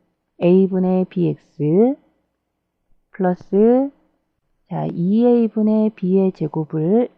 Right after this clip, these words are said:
양변에 더해줍니다. 그러면 마이너스 A분의 C 플러스, 자, 이 에이분의 B의 제곱이니까 사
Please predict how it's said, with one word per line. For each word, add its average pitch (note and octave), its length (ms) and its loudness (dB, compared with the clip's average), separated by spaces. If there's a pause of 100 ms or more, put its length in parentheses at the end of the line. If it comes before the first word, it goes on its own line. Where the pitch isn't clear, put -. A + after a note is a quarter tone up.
양변에 D#3+ 680 -4
더해줍니다. D#3+ 880 -4 (640)
그러면 G3+ 640 -2 (120)
마이너스 F#3 960 -2 (180)
A분의 E3+ 580 -4
C A#3+ 580 -4
플러스, A#3+ 720 -4 (840)
자, E3 300 2
이 G3+ 220 0
에이분의 C4 440 2
B의 A3 320 0
제곱이니까 D#3+ 960 0 (460)
사 A3+ 560 0